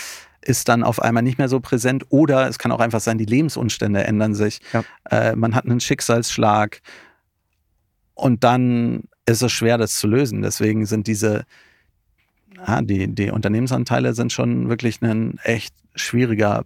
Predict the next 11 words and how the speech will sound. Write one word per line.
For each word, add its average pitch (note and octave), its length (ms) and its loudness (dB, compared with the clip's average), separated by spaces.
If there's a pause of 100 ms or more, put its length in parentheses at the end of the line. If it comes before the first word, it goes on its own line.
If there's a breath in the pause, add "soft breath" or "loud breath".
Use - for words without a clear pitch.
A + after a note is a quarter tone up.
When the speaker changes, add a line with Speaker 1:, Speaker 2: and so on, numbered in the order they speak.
Speaker 1:
Punkt. - 480 -6
Speaker 2:
Ich - 180 -4
glaube A#2+ 400 2
auch, C#3 220 0
je B2+ 80 -4
erfolgreicher B2 760 0
du A#2+ 100 0
für - 140 -4
dich G#2+ 180 -4
alleine F#2 460 0
warst, E3 560 -2